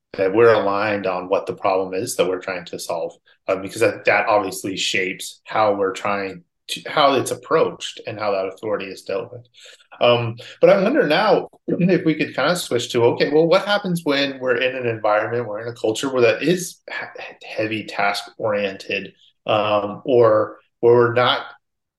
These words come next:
either people aren't, we don't feel like people are delegating to us, or we don't have, really have the opportunity to, um, delegate authority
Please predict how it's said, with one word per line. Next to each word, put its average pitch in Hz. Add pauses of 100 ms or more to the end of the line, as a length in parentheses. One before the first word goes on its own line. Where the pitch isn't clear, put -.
(100)
either 135
people 120
aren't, 123 (440)
we 139
don't 123
feel 123
like 110
people 120
are 110
delegating 120
to 120
us, 131
or 117
we 113
don't 123
have, 123
really 113
have 110
the 110
opportunity 107
to, 104 (300)
um, 104
delegate 123
authority 104